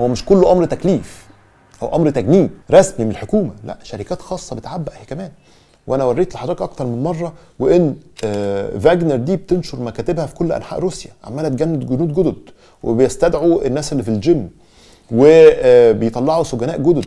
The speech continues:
فدي اوامر استدعاء. بس رسميا بوتين النهارده طلع رسميا قال لك: على فكره انا هستدعي مية سبعة وأربعين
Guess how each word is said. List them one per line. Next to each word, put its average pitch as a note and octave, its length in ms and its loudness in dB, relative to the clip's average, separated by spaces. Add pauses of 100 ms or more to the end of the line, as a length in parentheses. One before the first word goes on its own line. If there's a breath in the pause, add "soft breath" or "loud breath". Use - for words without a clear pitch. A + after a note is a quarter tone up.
فدي C#3 220 2
اوامر D3+ 240 4
استدعاء. - 380 -8 (120)
بس - 180 -12
رسميا G#3 600 -2 (800 soft breath)
بوتين D3 340 4 (120)
النهارده A#2+ 400 -2
طلع F3+ 320 -2
رسميا D#3+ 580 2 (140)
قال D#3+ 80 8
لك: E3 100 4
على C3+ 120 2
فكره F3+ 340 4 (460)
انا G3 240 0
هستدعي D3 480 0 (180)
مية A#2+ 360 0
سبعة A#2+ 280 -6
وأربعين G2 400 -8